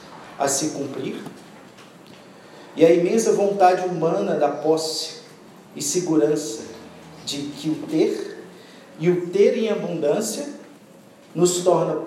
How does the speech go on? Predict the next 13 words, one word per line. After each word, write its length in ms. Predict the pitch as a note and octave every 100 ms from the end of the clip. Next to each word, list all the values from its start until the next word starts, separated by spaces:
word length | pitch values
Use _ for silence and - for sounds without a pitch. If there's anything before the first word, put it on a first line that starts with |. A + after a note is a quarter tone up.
| - - D#3+
nos 200 | E3 -
torna 280 | E3+ E3+
porto 420 | - F3 A3 - A3+
seguro 680 | - A#3 E3 F3+ F3+ - -
de 100 | E3+
nós 260 | D#3 E3
mesmos. 500 | D#3 B2 - - - - - - - - - - - - - - - - - - _ - - - - - -
E 80 | F3+
retorno 600 | E3 G3+ - E3 - G#3+
a 40 |
perguntar 480 | - F#3 G3 F#3+ D#3
para 140 | D#3+ D#3+
vocês: 560 | F3 F3 - - -